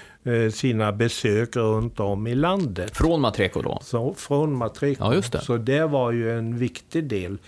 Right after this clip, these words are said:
Speaker 2: Vad kunde
Speaker 1: Där
Speaker 2: ni se då? Vad kunde ni se då?
Speaker 1: <clears throat> Ja, men som jag då redan tidigare har sagt, så var det ju <clears throat> vår uppfattning att de skulle som underrättelseofficerare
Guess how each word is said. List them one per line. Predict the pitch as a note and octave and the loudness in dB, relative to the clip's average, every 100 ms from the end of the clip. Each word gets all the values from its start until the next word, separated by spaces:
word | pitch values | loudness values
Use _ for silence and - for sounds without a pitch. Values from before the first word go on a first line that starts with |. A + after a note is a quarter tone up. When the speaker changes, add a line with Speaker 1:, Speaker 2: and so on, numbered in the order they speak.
| - | -8
Speaker 2:
Vad | C#3 D3 | -4 0
kunde | F#3 | 4
Speaker 1:
Där | B2 | 4
Speaker 2:
ni | - | 4
se | G3+ | 2
då? | F#3+ G3 G2+ | 2 0 -2
Vad | - B2+ | -2 0
kunde | D#3 D3 | 2 2
ni | D3 | 2
se | D#3+ | 2
då? | C#3 E3+ - B2+ B2 | 2 2 -2 -4 -6
Speaker 1:
<clears throat> | - B2 G#2 | -8 -12 -10
Ja, | A#2+ A#2+ C3 D3+ F#3 | -4 0 2 2 2
men | F#3+ F3+ E3+ E3+ D3 | 2 2 2 2 0
som | C3 - F3 D#3+ | -2 -2 0 2
jag | D#3 D#3 D3 | 2 2 2
då | D3+ D3 C#3 C3+ - - - - | 2 2 0 -4 -14 -20 -14 -2
redan | D3 C3+ C#3 | 0 2 0
tidigare | - D#3 B2+ C#3+ E3 E3 E3 E3 C3+ | 2 2 4 2 2 2 0 0 0
har | C#3+ D3 | 0 0
sagt, | C3 C#3+ A2+ G#2 - - - - - _ - | 0 0 0 -2 -10 -20 -20 -20 -20 _ -12
så | - B2+ B2+ | -2 2 2
var | B2 B2+ B2+ A#2+ | 0 2 4 4
det | A#2+ | 2
ju | B2+ C3 C3 - - | 4 4 2 0 0
<clears throat> | C#3 D3 C#3 | 2 2 2
vår | C#3 B2+ B2 C3 | 4 4 4 2
uppfattning | B2+ - D#3 E3+ - - C#3 B2 | 2 0 0 0 0 -2 0 2
att | A#2 - - | 0 -2 0
de | C3 C3 B2+ C3 - - - | 2 2 0 -2 -8 -20 -20
skulle | - - - E3 E3+ D#3+ C#3 F#3+ | -14 -12 -4 0 2 4 2 2
som | G3 E3+ D3 | 2 2 2
underrättelseofficerare | D#3 E3+ A#2+ A2+ A#2+ - B2+ A#2 C#3+ C3 C3 A#2 C#3 - E3+ G3+ F#3+ D#3 C#3 | 2 2 2 2 0 0 -2 0 2 2 2 0 -2 0 2 2 2 4 2